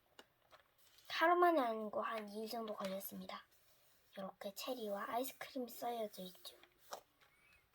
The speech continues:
그라데이션 하나하나 했어요. 이건 제가 좋아하는 캐릭터 미라코마입니다. 사진을 보고 그려서 소멸을 하고 물감으로도 하기도 했어요. 이건 제가 스스로 <laughs> 그린 그림입니다.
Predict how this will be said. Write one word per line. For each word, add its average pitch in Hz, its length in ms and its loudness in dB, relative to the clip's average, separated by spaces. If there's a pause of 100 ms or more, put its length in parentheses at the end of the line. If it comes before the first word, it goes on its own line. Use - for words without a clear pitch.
(200)
그라데이션 233 560 6
하나하나 247 500 -4
했어요. - 500 -10 (1500)
이건 311 180 2
제가 285 240 4
좋아하는 269 580 4
캐릭터 311 420 2
미라코마입니다. 240 1120 0 (340)
사진을 339 480 4
보고 262 380 4
그려서 233 500 4
소멸을 370 640 6
하고 240 380 2 (280)
물감으로도 226 720 6
하기도 208 420 -4
했어요. 208 500 -4 (1200)
이건 262 200 0
제가 220 220 -4
스스로 269 340 -6
<laughs> - 220 0
그린 285 240 8
그림입니다. 226 580 4